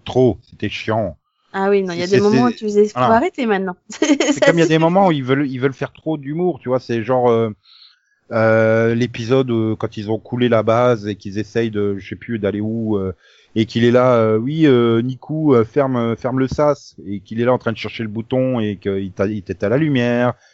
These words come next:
Speaker 1: il t'ouvre une porte ailleurs. Euh, ouais, ok, c'est drôle la première fois, au bout du dixième exemple, ça devient juste chiant. C'est trop lourd là, l'humour. Passez à autre chose. Ça
Speaker 2: Mm.
Speaker 1: y est, il a trouvé le bon bouton.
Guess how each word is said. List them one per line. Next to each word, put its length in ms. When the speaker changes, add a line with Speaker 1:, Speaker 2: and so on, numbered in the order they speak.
Speaker 1:
il 80
t'ouvre 180
une 120
porte 240
ailleurs. 440
Euh, 200
ouais, 160
ok, 280
c'est 140
drôle 200
la 100
première 320
fois, 240
au 120
bout 140
du 140
dixième 340
exemple, 340
ça 120
devient 260
juste 280
chiant. 320
C'est 140
trop 160
lourd 240
là, 100
l'humour. 380
Passez 180
à 20
autre 140
chose. 300
Ça 220
Speaker 2:
Mm. 20
Speaker 1:
y 100
est, 40
il 60
a 80
trouvé 180
le 60
bon 120
bouton. 360